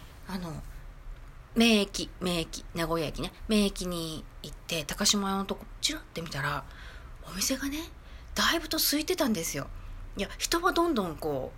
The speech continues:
う、何？ひ-、引き込まれるようにわーって入ってくんですけど、長蛇の列にはなってなくて、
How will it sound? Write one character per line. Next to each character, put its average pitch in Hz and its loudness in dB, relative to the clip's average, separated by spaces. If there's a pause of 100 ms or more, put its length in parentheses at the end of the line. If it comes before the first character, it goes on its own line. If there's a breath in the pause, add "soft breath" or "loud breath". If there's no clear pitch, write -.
(120)
う、 - -6
何？ 147 -4 (1200)
ひ-、 - -10 (480)
引 233 2
き - -2
込 247 8
ま 226 8
れ 226 6
る 190 0
よ 160 0
う - 0
に 139 0
わ 143 0
ー - 0
っ - -2
て - -4
入 185 0
っ - -4
て 220 2
く 160 -6
ん 156 -6
で 139 -6
す - -6
け - -4
ど、 226 4 (640 loud breath)
長 330 6
蛇 196 6
の 165 -2
列 165 0
に 151 -4
は 139 -2
な 180 2
っ 208 0
て 151 -6
な 151 -2
く - -8
て、 - -8